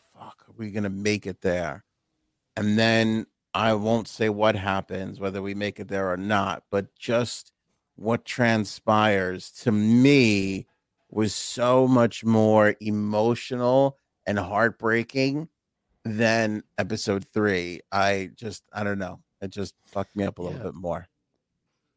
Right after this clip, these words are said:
Speaker 2: It, no, it was definitely fucked up, and it was super sad, and it took me off guard, and I was, you know, I was very like, "Whoa, what's going on here?" And it's just like, uh, it was kind of, but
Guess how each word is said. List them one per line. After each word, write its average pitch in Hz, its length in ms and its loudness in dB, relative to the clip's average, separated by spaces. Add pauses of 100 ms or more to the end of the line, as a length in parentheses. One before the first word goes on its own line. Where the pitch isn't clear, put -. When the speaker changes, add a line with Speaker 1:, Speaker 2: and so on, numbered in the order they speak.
Speaker 2:
It, 139 180 -8
no, 156 200 0
it 127 40 0
was 110 100 -2
definitely 139 320 -4
fucked 123 360 -6
up, 127 220 -4
and 107 80 -12
it 101 60 -10
was 95 200 -12
super 160 500 -6
sad, 107 480 -6 (420)
and 110 100 -8
it 110 60 -8
took - 240 -8
me 127 160 -2
off 110 240 -6
guard, 92 380 -10
and 95 200 -8
I 95 100 -4
was, 95 300 -10
you 107 120 -8
know, 95 240 -8
I 98 80 -12
was 95 100 -10
very 110 280 -2
like, 85 120 -12
"Whoa, 131 220 -12
what's - 560 -16
going 117 240 -10
on 113 140 -10
here?" 123 100 -14 (420)
And 104 100 -8
it's 104 140 -4
just 104 140 -8
like, 104 160 -4
uh, 104 160 -8
it - 60 -12
was 104 120 -8
kind 139 320 -2
of, 123 160 -4 (1200)
but 131 340 -4